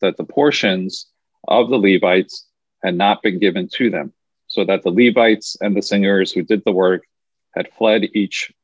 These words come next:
to his field. So I confronted the officials and said, "Why is the house of God forsaken?" And I gathered them together and set them in their stations. Then all Judah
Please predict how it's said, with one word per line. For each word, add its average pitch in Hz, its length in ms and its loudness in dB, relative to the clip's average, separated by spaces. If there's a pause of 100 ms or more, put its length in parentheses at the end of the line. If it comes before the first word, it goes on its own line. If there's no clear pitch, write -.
(100)
to 95 440 -4
his - 200 -4
field. - 340 -4 (680)
So - 180 0
I 104 80 2
confronted 139 680 0
the 117 120 4
officials 98 540 -2
and 92 160 -4
said, 80 280 0 (720)
"Why 117 360 2
is 104 480 -2
the 92 120 -2
house 98 320 -2
of 101 100 -8
God 87 300 0
forsaken?" 123 600 -4 (720)
And 98 100 -4
I 98 80 2
gathered 117 480 2
them 107 180 0
together 95 540 0
and 82 280 -10
set 95 280 -2
them 95 320 -4
in 85 180 -10
their 82 140 -4
stations. - 640 -6 (880)
Then 98 380 0 (320)
all 110 280 4
Judah 95 500 2